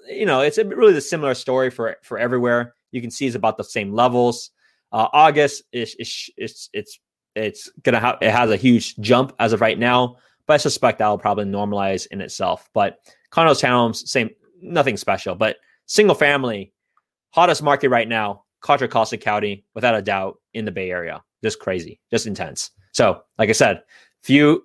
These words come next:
if you or anyone you know has a property in Contra Costa County,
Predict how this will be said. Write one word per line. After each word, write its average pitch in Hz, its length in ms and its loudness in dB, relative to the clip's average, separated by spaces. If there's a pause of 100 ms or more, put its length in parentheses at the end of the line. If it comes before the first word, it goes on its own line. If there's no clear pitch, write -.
if 110 160 -4
you 190 140 8
or 147 120 6
anyone 170 320 4
you 131 80 0
know 120 420 -2
has 139 340 -4
a 117 60 -8
property 120 640 -2
in 143 200 -8
Contra 117 280 -6
Costa 110 240 -6
County, 110 420 -6